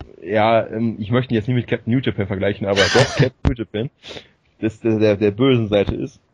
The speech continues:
Speaker 1: Und Hiroshi Tanahashi holt sich Kota Ibushi, das neue, das neue Gesicht der, äh, Heavyweight Division wahrscheinlich bald. Oh, da, da, da ist doch schon klar, ähm,
Speaker 2: Da bin ich auch wirklich froh, dass er weiterhin bei, äh,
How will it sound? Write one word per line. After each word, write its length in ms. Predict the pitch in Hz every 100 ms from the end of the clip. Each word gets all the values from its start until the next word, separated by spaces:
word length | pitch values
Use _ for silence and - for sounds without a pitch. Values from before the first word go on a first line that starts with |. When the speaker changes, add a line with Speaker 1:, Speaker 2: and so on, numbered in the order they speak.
| _ _ _ _ -
Speaker 1:
Und 120 | 123
Hiroshi 360 | 135 123 - 180
Tanahashi 380 | 143 147 165
holt 180 | 143 147
sich 180 | 151 -
Kota 540 | - 165 302 - 196 233
Ibushi, 920 | 208 185 123 131 349 - 135 123 98 - 254 285 269
das 220 | 131 127
neue, 300 | 131 165 202 - _ -
das 220 | 139 -
neue 300 | 147 180 170
Gesicht 420 | 165 139 185 -
der, 300 | 139 143 135
äh, 100 | 135
Heavyweight 600 | 151 175 139 113 104 98
Division 340 | 101 92 92 90
wahrscheinlich 480 | 92 95 92 104
bald. 340 | - 98 143 - _ _ _ _ _ _ _ _ _ 170
Oh, 380 | 147 123 104 95 - _
da, 100 | -
da, 160 | - 117
da 260 | 104 123 135
ist 140 | 160
doch 100 | 156
schon 160 | - 156
klar, 560 | - 160 170 120 120 -
ähm, 380 | - 107 117 113 160 _ _ _ _ _ -
Speaker 2:
Da 80 | 120
bin 120 | 123 175
ich 100 | 170
auch 100 | 143
wirklich 260 | 170 175
froh, 140 | - 165
dass 140 | 156
er 140 | - 139
weiterhin 560 | 143 160 139 127 135
bei, 380 | 131 131 127 127 - - _ _ _ _ _
äh, 180 | 127 120